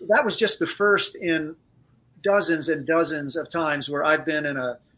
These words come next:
grocery store or an airport or, you know, a tire store, and somebody, you know,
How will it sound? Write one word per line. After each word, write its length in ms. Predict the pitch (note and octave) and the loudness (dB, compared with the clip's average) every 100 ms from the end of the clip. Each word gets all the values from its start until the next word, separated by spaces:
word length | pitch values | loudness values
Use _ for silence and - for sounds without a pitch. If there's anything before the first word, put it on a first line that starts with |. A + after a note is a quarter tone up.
| _ _ | _ _
grocery 440 | D3 F3 F3 D#3+ C#3+ | 2 2 4 0 0
store 400 | - E3 C#3+ C3+ | 0 2 0 0
or 120 | C3+ | -2
an 80 | C#3 | -2
airport 600 | F3 F3+ F3 - D#3 C#3 C3 | 0 0 0 -2 -2 0 -2
or, 300 | C3+ B2+ - _ _ _ - | -4 -6 -12 _ _ _ -6
you 100 | E3 | -2
know, 200 | C#3 C3+ | -2 -2
a 60 | C3 | -4
tire 400 | - F3 F3+ E3 | -2 2 4 2
store, 340 | - D#3 C#3+ | 2 0 0
and 100 | C#3+ | 0
somebody, 760 | - - F3+ F3 D#3 D3 C#3 - - A5 - | 2 2 2 0 0 -2 -4 -8 0 0 0
you 80 | E3 | -2
know, 280 | D#3+ C#4+ | 0 -2